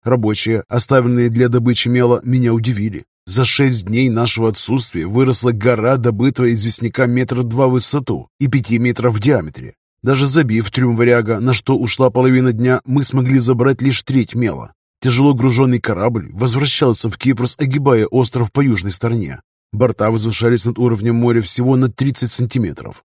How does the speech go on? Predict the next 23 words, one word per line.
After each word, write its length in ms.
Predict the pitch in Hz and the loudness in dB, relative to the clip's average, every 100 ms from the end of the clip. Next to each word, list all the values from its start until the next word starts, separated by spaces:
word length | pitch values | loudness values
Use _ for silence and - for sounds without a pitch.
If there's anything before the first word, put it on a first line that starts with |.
| _ | _
Ветер 320 | 107 107 127 120 | -4 -2 -2 -2
стих, 380 | - 104 - _ - | -2 -4 -8 _ -2
на 80 | |
море 220 | 117 123 123 | 2 2 2
установился 600 | - 117 117 123 - - | 0 -2 2 2 0 -2
абсолютный 640 | 127 - 147 123 - 104 | -4 0 0 0 -2 -6
штиль. 400 | - 101 67 - _ _ _ | -6 -6 -10 -12 _ _ _
Тиландер 420 | 131 127 127 131 | 2 2 4 2
нервничал 520 | 117 104 104 98 80 | 0 -2 -2 -4 -6
и 120 | - 127 | -2 -2
непрерывно 480 | 131 123 135 131 | 0 0 2 2
подгонял 420 | 120 113 120 127 120 | 0 0 2 2 2
гребцов 440 | 101 104 - 127 - | -2 -2 0 0 0
ударами 400 | 123 123 113 117 | 2 2 2 -2
в 80 | |
гонг, 340 | 92 69 - - | -4 -10 -12 -10
бросая 420 | 123 143 - 120 98 | -2 0 2 0 0
взгляды 380 | 92 110 117 | -2 0 0
на 120 | 110 104 | -2 -2
падающее 520 | 110 117 110 - 113 | 0 0 0 0 0
давление 400 | 117 123 117 113 | 0 2 2 0
в 60 | |
барометре. 540 | 104 117 87 69 - | 0 0 -2 -8 -16